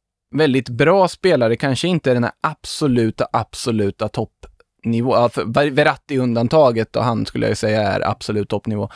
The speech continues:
Men i övrigt, om man tittar på spelare som Barella, Sensi, Locatelli,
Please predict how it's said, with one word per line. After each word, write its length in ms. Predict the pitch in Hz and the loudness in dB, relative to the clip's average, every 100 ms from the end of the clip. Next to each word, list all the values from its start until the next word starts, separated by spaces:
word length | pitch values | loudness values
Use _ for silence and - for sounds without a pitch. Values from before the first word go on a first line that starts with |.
| - - - - _ | -18 -20 -20 -20 _
Men 200 | 127 127 | 0 4
i 80 | 131 | 6
övrigt, 480 | 135 120 113 131 131 | 6 4 4 0 2
om 60 | |
man 100 | 127 | 0
tittar 320 | 113 117 - 143 | 0 -2 -2 -2
på 80 | |
spelare 380 | 175 170 120 110 | 0 2 2 2
som 260 | 104 101 98 _ - - | 2 -2 -4 _ -20 -8
Barella, 800 | - 120 120 107 104 104 104 101 | 0 2 4 2 0 0 -2 -2
Sensi, 560 | - 135 117 107 - 107 | 0 0 2 0 -2 -2
Locatelli, 800 | 110 113 98 117 107 104 104 | -2 -2 -2 0 0 -2 -2